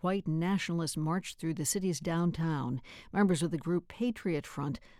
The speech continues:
allegedly assaulted a black man during the march. On W B U R's Radio Boston today, City Councilor Ricardo Arroyo says once police got word of the march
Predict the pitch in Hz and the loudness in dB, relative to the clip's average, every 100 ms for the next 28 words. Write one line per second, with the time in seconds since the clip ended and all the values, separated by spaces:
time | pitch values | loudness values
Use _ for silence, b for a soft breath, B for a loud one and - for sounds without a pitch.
0 | b 165 156 185 185 170 170 160 165 208 | b -4 -2 0 0 -2 -2 0 0 0
1 | 202 170 156 139 - 202 214 180 147 - | 0 0 0 0 2 2 2 0 -2 -2
2 | 160 180 - 147 139 143 139 131 127 131 | 0 0 -2 -4 -2 -4 -2 -2 -2 -4
3 | 123 - - B B B - 139 147 156 | -6 -8 -10 B B B -6 -4 -4 -4
4 | 139 147 139 143 135 160 151 147 139 151 | -4 -4 -2 -4 -2 -2 -2 -2 0 0
5 | 175 151 143 143 151 180 B B - 190 | 0 -2 -4 -2 -2 -4 B B -2 0
6 | 180 170 170 - 156 151 - - 180 165 | 2 2 0 0 -2 -2 -6 -4 -2 0
7 | 147 139 170 185 147 139 160 147 156 196 | -2 0 0 0 0 -2 -2 0 2 2
8 | 214 - 185 185 - 147 147 147 196 208 | 0 -2 0 0 0 -2 0 2 4 4
9 | 170 143 147 151 208 - - | 2 0 2 2 2 0 -6